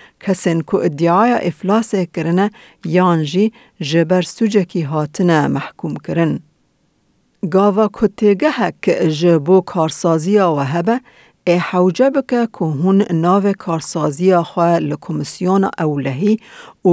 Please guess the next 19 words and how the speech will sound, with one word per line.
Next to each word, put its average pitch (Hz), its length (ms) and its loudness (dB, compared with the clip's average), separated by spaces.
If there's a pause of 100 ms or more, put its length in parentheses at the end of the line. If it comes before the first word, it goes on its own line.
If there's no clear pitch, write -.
Veberhênanên 156 1000 0
Astralya 151 640 -4 (400)
esîk 180 440 -4 (160)
qeyd 151 320 -2
bikin. 151 480 -8 (960)
Bruce 170 580 -2
McFarlane, 180 1000 0
birêvebirê 180 840 2
serekeyê 170 880 0
Blue 165 420 0
Rock 175 280 -2
e, 151 160 -6 (540)
ku 175 260 2
şîrketeke 175 840 -4
xizmetên 175 840 -2
pîşeyî 170 720 -2
li 160 60 0
Melbourne 147 540 0
e. 147 140 -8